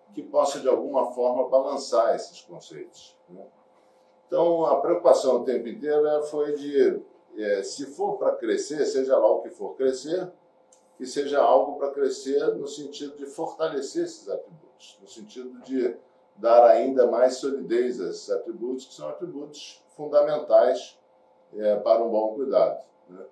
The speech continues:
Não são suficientes, não são, é, é, a,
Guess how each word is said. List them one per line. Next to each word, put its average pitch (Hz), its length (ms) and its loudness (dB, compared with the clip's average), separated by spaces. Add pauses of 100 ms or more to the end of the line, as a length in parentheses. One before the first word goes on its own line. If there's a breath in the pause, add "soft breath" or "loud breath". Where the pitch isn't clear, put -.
(480)
Não 110 160 -10
são 113 220 -4
suficientes, - 1040 -4 (340)
não 104 200 -2
são, 92 720 -2 (100)
é, 87 40 -8
é, 82 440 -8 (500)
a, - 300 -6